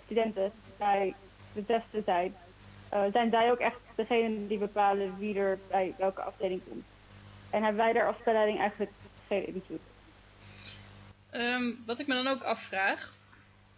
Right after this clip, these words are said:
Speaker 2: eh, is het dan zo dat er ook, zeg maar, een eerlijke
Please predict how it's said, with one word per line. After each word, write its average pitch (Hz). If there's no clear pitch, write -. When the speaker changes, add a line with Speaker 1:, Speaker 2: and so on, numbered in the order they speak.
Speaker 2:
eh, 233
is 247
het 254
dan 240
zo 233
dat 220
er -
ook, 226
zeg -
maar, 214
een 202
eerlijke 226